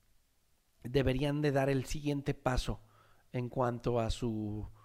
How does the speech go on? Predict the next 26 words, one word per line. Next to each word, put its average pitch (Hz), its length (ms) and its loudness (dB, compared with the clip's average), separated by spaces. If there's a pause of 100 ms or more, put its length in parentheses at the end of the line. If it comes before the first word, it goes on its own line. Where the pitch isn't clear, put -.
(260)
nivel 135 360 6
gráfico. 127 560 2 (440)
Lo 113 160 -2
deberían 123 340 4
de 120 80 4
dar. 113 320 0 (880)
Pero 147 140 4
también 160 340 6
a 196 60 6
nivel 160 280 6
de 156 280 4
juegos 151 360 0
como 113 220 -4
servicios 143 580 4
y 113 80 2
demás. 113 460 0 (840)
Ujú. 131 340 -6 (260)
No 139 100 0
nada 151 140 4
más 139 160 0
ofrecer 123 380 -4
el 98 420 -6
Nintendo 117 420 0
Switch 127 260 -4
Online 123 540 0 (480)
a 110 280 -4